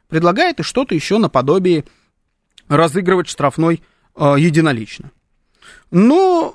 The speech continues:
э, по поводу офсайдов я бы задумался, потому что, э, уж и вар не может до конца решить эту проблему, точно определить, э, был офсайд или нет. И столько скандалов, столько отменяется голов. Если и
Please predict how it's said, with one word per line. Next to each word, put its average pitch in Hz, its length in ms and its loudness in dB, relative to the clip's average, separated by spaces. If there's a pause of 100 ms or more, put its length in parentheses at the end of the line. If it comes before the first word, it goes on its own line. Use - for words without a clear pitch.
э, 226 380 0 (160)
по 233 120 2
поводу 262 300 0
офсайдов 247 480 -2
я 202 140 2
бы 190 80 2
задумался, 135 640 -4
потому 185 320 -2
что, 190 320 -4 (240)
э, - 160 -8 (220)
уж 214 240 -4
и 277 120 2
вар 240 340 0
не 208 120 -2
может 196 380 -2
до 151 100 0
конца 180 400 -2
решить 165 320 -4
эту - 160 -8
проблему, 139 720 -2
точно 180 420 -2
определить, 156 720 -4 (300)
э, 147 140 2
был 170 240 2
офсайд 147 400 -4
или 160 120 -2
нет. 156 280 -2
И 139 40 -6
столько 233 340 -4
скандалов, 180 580 0
столько 220 320 -6
отменяется 190 500 -4
голов. 160 380 -2
Если 220 460 -6
и 247 200 0